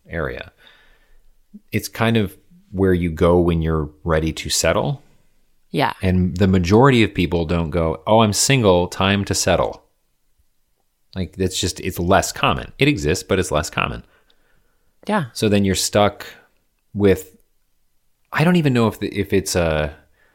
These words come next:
Speaker 1: if the pool is any different, but it's just considerably smaller.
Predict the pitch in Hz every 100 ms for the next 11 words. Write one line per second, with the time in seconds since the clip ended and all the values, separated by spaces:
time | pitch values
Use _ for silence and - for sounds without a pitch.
0 | _ _ _ 104 - - - 110 104 107
1 | 90 82 71 - 78 120 131 - 90 90
2 | 85 - 92 - - 98 82 - - 120
3 | 110 101 87 78 - - 82 87 69 -